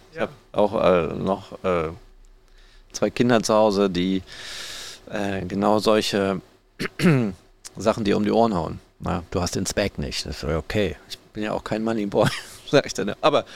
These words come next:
Speaker 1: hier, ich lese gerade, Moneyboy hat ein geschätztes Vermögen von sechzig Millionen Euro. Steht bei einem japanischen Plattenlabel unter Vertrag.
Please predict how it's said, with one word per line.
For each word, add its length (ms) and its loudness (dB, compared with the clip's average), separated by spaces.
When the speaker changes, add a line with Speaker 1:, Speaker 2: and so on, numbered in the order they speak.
Speaker 1:
hier, 200 4
ich 100 -4
lese 260 2
gerade, 380 2
Moneyboy 680 0
hat 240 -2
ein 240 -2
geschätztes 540 -6
Vermögen 640 -2
von 200 -6
sechzig 800 0
Millionen 580 2
Euro. 500 0
Steht 280 2
bei 100 2
einem 200 0
japanischen 880 0
Plattenlabel 600 2
unter 240 -4
Vertrag. 500 -4